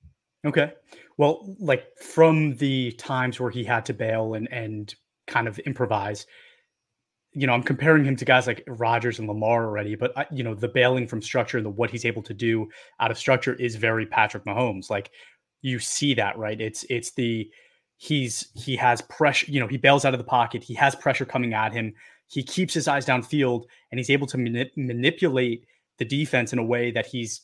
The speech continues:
he gets his receiver open, and he still manages to flick his wrist, get the ball out powerfully enough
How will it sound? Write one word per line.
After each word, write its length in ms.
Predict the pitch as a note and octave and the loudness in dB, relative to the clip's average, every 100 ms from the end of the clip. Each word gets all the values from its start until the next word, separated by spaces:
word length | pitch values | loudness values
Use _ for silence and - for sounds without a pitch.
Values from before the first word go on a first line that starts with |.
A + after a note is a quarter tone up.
| _ | _
he 160 | - B2 | -12 -2
gets 220 | B2+ C3 | 0 0
his 120 | B2 | -2
receiver 420 | A#2 - D3 C#3 | -4 -2 0 2
open, 240 | A#2+ A2 A#2 A2 _ _ | 0 0 -2 -4 _ _
and 60 | B2 | -8
he 40 | |
still 360 | A#2+ - D3+ C#3+ | -8 0 2 4
manages 420 | C3 B2+ A#2+ A#2 | 4 2 0 -6
to 80 | - | -8
flick 240 | - C3 | -6 -4
his 160 | C3 G2+ | -4 -4
wrist, 340 | A#2 B2+ - | 2 2 2
get 120 | - B2+ | -2 0
the 60 | |
ball 240 | G#2 A#2 A#2+ | 0 4 4
out 140 | G#2 | 2
powerfully 500 | - C3 C3+ - B2+ | 2 2 2 -2 -4
enough 300 | A#2 A#2 A2+ | -2 -2 -4